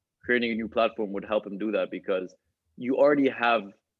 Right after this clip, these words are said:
this segregation and you already have this community. I mean, you already have these communities that have these platforms on the current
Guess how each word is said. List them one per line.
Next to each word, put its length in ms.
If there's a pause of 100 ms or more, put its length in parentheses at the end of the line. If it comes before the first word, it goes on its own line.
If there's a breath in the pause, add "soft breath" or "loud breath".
(260)
this 140
segregation 600
and 80
you 100
already 180
have 320
this 180
community. 680 (580)
I 80
mean, 140
you 80
already 160
have 180
these 140
communities 480
that 160
have 200
these 160
platforms 680
on 220
the 80
current 540